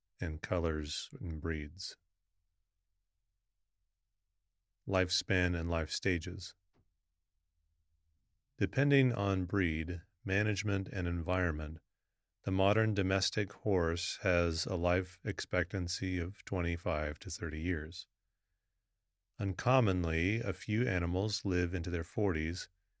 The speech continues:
and occasionally beyond. The oldest verifiable record was Old Billy, a nineteenth century horse that lived to the age of sixty-two.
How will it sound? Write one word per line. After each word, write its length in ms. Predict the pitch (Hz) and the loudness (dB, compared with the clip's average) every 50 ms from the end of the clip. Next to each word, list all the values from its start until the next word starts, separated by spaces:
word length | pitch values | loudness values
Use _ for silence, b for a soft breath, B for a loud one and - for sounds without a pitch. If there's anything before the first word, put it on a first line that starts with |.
| _ _ - | _ _ -10
and 100 | - 87 | -6 -6
occasionally 600 | 82 - - 101 92 92 90 95 98 87 85 85 | -6 -4 2 2 4 4 4 0 -2 -2 -2 -2
beyond. 480 | 78 85 82 85 87 82 78 78 80 95 - _ _ _ _ _ _ _ _ _ _ _ _ _ _ _ _ _ _ _ _ _ _ _ _ _ _ _ _ _ - 110 | 0 0 -2 0 -2 -2 -4 -6 -10 -14 -18 _ _ _ _ _ _ _ _ _ _ _ _ _ _ _ _ _ _ _ _ _ _ _ _ _ _ _ _ _ -2 2
The 180 | 101 101 104 | 4 4 4
oldest 460 | - 107 117 123 143 139 110 - - | 6 4 6 6 6 6 4 4 0
verifiable 840 | - 101 101 101 98 98 - - - 104 95 95 95 92 92 92 90 | 2 4 6 6 6 6 4 2 2 4 4 4 4 4 4 2 2
record 520 | 82 87 87 90 87 - - 95 90 85 87 | 2 2 2 2 0 0 -2 -2 0 0 0
was 360 | 85 80 80 76 73 - - - | -2 -2 -2 -2 -4 -6 -8 -6
Old 260 | 92 92 90 90 85 | -4 -2 -2 -2 -2
Billy, 420 | 90 92 87 82 80 78 73 76 - _ _ _ _ _ _ _ _ _ _ - | -2 0 0 0 0 -4 -4 -8 -12 _ _ _ _ _ _ _ _ _ _ -4
a 60 | 95 | -2
nineteenth 560 | 90 87 87 92 95 95 - - 110 101 98 - | 0 2 2 2 2 0 -2 -2 0 0 0 -2
century 440 | - - 110 101 - - 104 92 | -2 -2 -2 -2 0 0 0 0
horse 560 | 82 - - - 101 90 85 87 92 - - - | 0 -2 0 2 2 4 4 2 2 0 0 -2
that 140 | 104 98 | -2 0
lived 300 | 95 92 90 90 92 92 | 0 2 2 2 0 -2
to 100 | - 95 | -4 -4
the 300 | 92 92 87 85 87 92 | -2 -2 -2 -2 -2 0
age 300 | 87 85 85 87 87 85 | 0 2 2 2 0 -2
of 160 | 85 80 78 - | -4 -6 -4 -4
sixty-two. 920 | - - 101 85 - - - 87 82 - - 107 95 85 80 80 87 98 | -4 -4 -4 -6 -8 -8 -8 -8 -8 -8 -4 -4 -2 -2 -2 -6 -8 -12